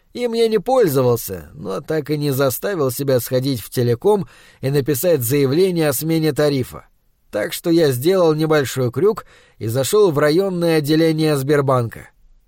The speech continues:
Очереди не было, и я, быстро добравшись до окошка, отдал деньги за неиспользуемую мной услугу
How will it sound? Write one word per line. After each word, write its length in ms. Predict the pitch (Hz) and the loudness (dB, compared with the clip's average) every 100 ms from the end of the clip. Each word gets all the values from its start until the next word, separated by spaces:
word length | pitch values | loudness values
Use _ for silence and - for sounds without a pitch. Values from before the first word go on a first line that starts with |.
| - | -6
Очереди 580 | 131 208 - 233 202 | 0 0 -2 -4 -2
не 260 | 214 170 160 | -2 0 2
было, 300 | 151 151 139 _ _ - | 2 0 -2 _ _ -8
и 100 | 120 | -2
я, 220 | 156 175 | 2 2
быстро 400 | 147 180 131 147 | 2 2 2 0
добравшись 580 | 143 147 147 135 - 123 | 2 2 2 0 -2 -4
до 120 | 113 | -2
окошка, 500 | 113 208 240 - 185 - _ _ | -2 0 0 0 -2 -4 _ _
отдал 480 | - 226 165 147 143 | 0 2 2 2 2
деньги 440 | 131 214 196 160 156 | 2 0 2 2 2
за 300 | 147 185 165 | 2 0 0
неиспользуемую 1040 | 170 170 - 220 226 165 175 170 160 156 | 0 -2 -2 2 2 4 2 2 2 2
мной 280 | 147 190 185 | 0 0 0
услугу 580 | 160 156 151 139 143 | 0 0 0 2 0